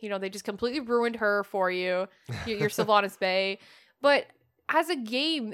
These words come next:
Speaker 1: it seems like they just don't, they
Speaker 2: They
Speaker 1: don't
Speaker 2: can't tell stories the way they used to. Yeah, their dungeons, I think, are pretty interesting mechanically.
Speaker 1: Yeah.
Speaker 2: But they don't feel exciting. They're not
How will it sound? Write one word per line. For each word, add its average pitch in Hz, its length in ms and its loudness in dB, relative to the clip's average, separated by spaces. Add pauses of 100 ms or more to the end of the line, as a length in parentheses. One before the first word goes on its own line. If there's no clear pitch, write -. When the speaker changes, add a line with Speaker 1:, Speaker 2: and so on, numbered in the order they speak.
Speaker 1:
it 214 180 -4
seems 339 300 -8
like 330 140 -2
they 311 100 -2
just - 320 -10
don't, 254 480 2 (400)
they - 60 -16 (240)
Speaker 2:
They 220 60 -4
Speaker 1:
don't 302 140 -2
Speaker 2:
can't 185 140 -4
tell 196 160 -4
stories 120 640 -6
the 107 80 -4
way 107 160 -4
they 101 80 -8
used 101 340 -10
to. 120 280 -6 (220)
Yeah, 208 280 2
their 214 100 -4
dungeons, 160 460 -2
I 120 80 -2
think, 135 180 -10
are 120 60 -4
pretty 117 260 -10
interesting 110 420 -10
mechanically. 107 640 -10 (220)
Speaker 1:
Yeah. 427 340 6 (320)
Speaker 2:
But 139 140 0
they 143 80 2
don't 160 180 0
feel 202 240 -6
exciting. 120 760 -4
They're 120 100 -4
not 143 260 6